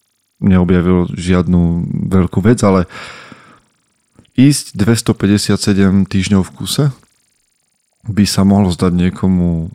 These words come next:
otravné, ja neviem, únavné, alebo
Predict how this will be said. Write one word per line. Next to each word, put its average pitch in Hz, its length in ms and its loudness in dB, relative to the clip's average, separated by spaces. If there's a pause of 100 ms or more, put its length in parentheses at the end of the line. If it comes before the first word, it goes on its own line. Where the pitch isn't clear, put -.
(120)
otravné, 92 560 -2
ja 80 80 -4
neviem, 82 320 -4
únavné, 92 560 0 (1040)
alebo 95 320 0